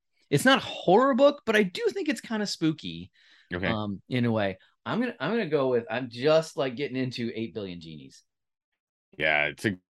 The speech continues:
Speaker 2: good one. I, so that's interesting. I don't know that I would classify it as horror. I, I agree with you. Like, not in, not in any way, shape, or form.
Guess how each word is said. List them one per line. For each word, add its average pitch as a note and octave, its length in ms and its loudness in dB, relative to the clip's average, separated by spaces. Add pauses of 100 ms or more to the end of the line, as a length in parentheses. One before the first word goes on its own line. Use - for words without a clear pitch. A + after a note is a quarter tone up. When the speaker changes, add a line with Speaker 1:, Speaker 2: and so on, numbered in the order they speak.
(140)
Speaker 2:
good F2+ 120 0
one. D2+ 280 -4 (240)
I, A2 220 2 (280)
so C3 180 0
that's C3+ 220 2
interesting. A#2 560 -2
I D#3 100 2
don't F#3+ 140 -2
know G3+ 120 2
that F3 120 8
I E3+ 60 6
would D#3+ 140 2
classify D3 460 0
it B2 60 2
as G#2+ 140 -2 (100)
horror. F#2 440 -2
I, F#2+ 120 0
I F#2+ 140 0
agree F#2 300 0
with E2+ 220 -4
you. F2 260 -4
Like, F2 300 0
not G2 280 0
in, F#2 180 -6
not F#2+ 160 0
in D#2+ 80 -4
any G2 180 0
way, E2+ 160 -2
shape, - 260 -8
or D2+ 80 -8
form. E2 260 -4